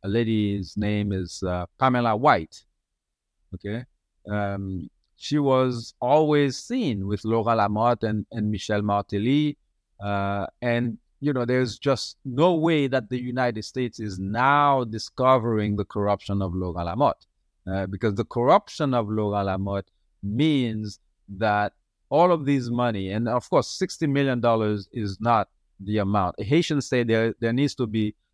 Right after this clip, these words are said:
at least another zero put, uh, in that number. Uh,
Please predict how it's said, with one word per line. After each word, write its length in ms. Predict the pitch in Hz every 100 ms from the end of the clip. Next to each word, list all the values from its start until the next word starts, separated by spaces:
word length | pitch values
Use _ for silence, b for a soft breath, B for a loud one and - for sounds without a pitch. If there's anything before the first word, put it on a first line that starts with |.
| -
at 160 | 113
least 160 | 127 -
another 420 | 117 123 120 113
zero 460 | 95 151 147 107 95
put, 280 | - 110 95 _ _ _
uh, 180 | 107 104 -
in 140 | 107 101
that 140 | 92 -
number. 400 | 104 95 92 - _ _ _ _
Uh, 280 | 104 104